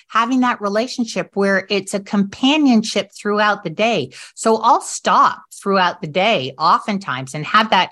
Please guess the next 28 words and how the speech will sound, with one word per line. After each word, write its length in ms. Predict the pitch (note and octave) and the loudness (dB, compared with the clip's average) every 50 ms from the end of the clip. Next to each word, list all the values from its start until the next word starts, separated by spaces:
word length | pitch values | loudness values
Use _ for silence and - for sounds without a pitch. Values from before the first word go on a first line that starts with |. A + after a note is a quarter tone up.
| _ | _
conscious 500 | - - G3+ F#3 F#3+ G3 - - D#3 - | -6 -2 0 0 0 0 -2 -6 -8 -8
contact 720 | - - - G3 F#3+ G3+ G3 G3 - D3 C3 C3+ C3 _ - _ - - - _ _ _ | -10 -6 -2 0 0 0 -2 -2 -4 -4 -4 -4 -6 _ -20 _ -20 -20 -20 _ _ _
with 280 | F#3 F#3 G#3 G#3 G#3 - | 0 2 2 2 0 -2
my 180 | G3+ F#3 E3 D3 | -2 -2 -2 -2
higher 320 | C#3+ D#3+ D3+ D3+ C3+ C3 | -2 -2 -2 -2 -2 -4
power. 500 | C3 - - F3+ F#3 F3+ C#3+ A#2 - - - _ - - _ - _ - | -6 0 2 4 4 4 2 0 -4 -8 -14 _ -20 -20 _ -18 _ 0
I 200 | F#3+ B3 C4+ A#3+ | 2 4 4 4
need 420 | A3 G3+ G3 G3 G#3 A#3 A#3 D#3+ | 4 4 4 4 4 2 2 0
it, 160 | C#3 - - _ | -2 -8 -8 _
right? 260 | - D#3 D3 F#3 G#3 G3+ | -6 -4 -2 -2 -4 -4
So 200 | - - G#3+ G3 | -4 -2 0 0
when 160 | G3 G3+ G3+ | 0 2 2
I 180 | G3+ G#3+ A#3+ | 2 0 0
start 380 | A#3+ A#3 - - A3 G3 E3 - | -2 -4 -4 -2 -2 -2 -2 -6
to 80 | - - | -12 -6
get, 340 | - F#3+ F3 E3+ - - _ _ _ _ _ _ _ _ _ _ _ _ _ _ _ _ _ _ _ _ _ - | -4 -2 -2 -2 -4 -6 _ _ _ _ _ _ _ _ _ _ _ _ _ _ _ _ _ _ _ _ _ 0
like, 240 | G3+ F#3 F#3 - - _ _ | 0 0 0 -2 -10 _ _
anxious 560 | F#3 G#3+ A3+ A3 A3+ - - F#3 C#3+ C#3 - | 4 4 6 4 4 2 0 0 0 0 -4
about 300 | - - D#3+ C#3+ C#3 - | -6 -2 -2 -2 -2 -2
something, 240 | - E3+ C#3+ A#2+ G#3 | -4 -4 -2 -2 -2
I 80 | G#3+ A3 | -2 0
don't 240 | A3 A#3 G#3+ F3+ - | 2 0 0 0 -4
typically 400 | - G3+ G3 G#3 G3+ F#3+ F3 E3 | -6 -4 -4 -4 -2 -2 -2 -2
get 160 | - D#3+ D#3 | -2 -2 0
anxious 440 | D#3 E3 F#3 F3+ - - E3 - - | 0 -2 -2 -4 -6 -8 -8 -6 -4
anymore, 480 | D#3 D3 D3 C#3+ C#3+ C#3 C3 C3 C#3 C3+ | -4 -2 0 0 2 2 2 2 2 2
but 240 | - C#3 C3+ - - - - - - - - _ - | 2 2 0 0 -4 -14 -20 -20 -20 -20 -20 _ 0
I, 320 | F#3 F#3+ G3+ G#3+ G3 - | 2 2 2 2 -2 -8